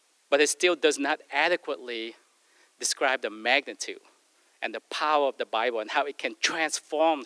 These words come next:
people throughout the history of mankind. It's amazing because it has life in it, like we said earlier. The life of God is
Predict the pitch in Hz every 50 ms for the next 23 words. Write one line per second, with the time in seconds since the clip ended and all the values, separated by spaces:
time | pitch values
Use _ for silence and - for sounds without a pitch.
0 | - - - - - - 110 92 - _ _ _ _ _ _ _ _ _ _ _
1 | _ _ _ _ _ _ _ _ _ _ - - 185 190 175 170 - 127 151 165
2 | 151 - - 135 123 113 - 123 113 113 110 - - 117 110 98 95 98 _ _
3 | - - - _ - 151 - 175 147 151 165 180 165 175 151 139 135 - 156 135
4 | 127 120 - - - - _ _ _ _ - 156 139 - 156 - - 143 127 139
5 | 147 175 180 - - 127 117 104 98 - - - - - 131 139 - 147 135 -
6 | - 151 131 - - 147 160 160 131 104 90 - _ _ _ _ - - _ _
7 | _ - 135 131 131 127 131 143 156 - - - 113 110 107 - 120 120 127 123
8 | - - 135 113 - -